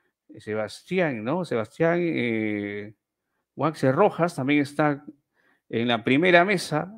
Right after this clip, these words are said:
segunda mesa, Noel Cuaquira y Luis Santiago.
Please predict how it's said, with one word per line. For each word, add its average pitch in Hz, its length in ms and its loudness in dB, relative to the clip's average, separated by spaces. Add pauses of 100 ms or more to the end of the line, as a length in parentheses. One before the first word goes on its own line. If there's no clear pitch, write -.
segunda 143 440 -2
mesa, 143 440 0
Noel 147 600 2
Cuaquira 165 680 -2 (1120)
y 107 640 -4
Luis 147 400 0
Santiago. 120 1000 0